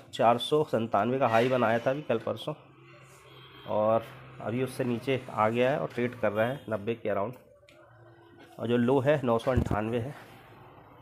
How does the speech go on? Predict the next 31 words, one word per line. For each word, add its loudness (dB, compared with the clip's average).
काफ़ी -2
अच्छा -2
रिटर्न -2
दिया -2
लास्ट -2
के -8
एक -10
साल -2
में, -8
लगभग -6
चौंसठ -2
परसेंट -2
के -6
अराउंड, -2
एक -2
महीने 0
में -2
पौने -2
दस -2
परसेंट -8
के -4
अराउंड। -2
पी -6
देखेंगे -4
आप, -2
सेक्टर -4
से -4
अभी -2
भी -4
कम 0
है -2